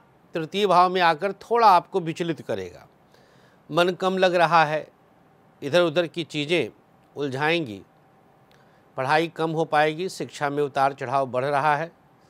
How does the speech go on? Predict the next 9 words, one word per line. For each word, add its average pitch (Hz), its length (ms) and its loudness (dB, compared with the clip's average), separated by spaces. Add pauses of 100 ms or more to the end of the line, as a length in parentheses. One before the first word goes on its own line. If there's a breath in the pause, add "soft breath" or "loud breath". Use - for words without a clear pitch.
(600 soft breath)
व्यापार 165 440 6
की 214 180 -8
स्थिति 208 320 -6
को 202 200 -2
आप 196 220 2
सुदृढ़ 185 440 2
कर 143 240 -4
सकते 110 400 -14
हैं। - 160 -20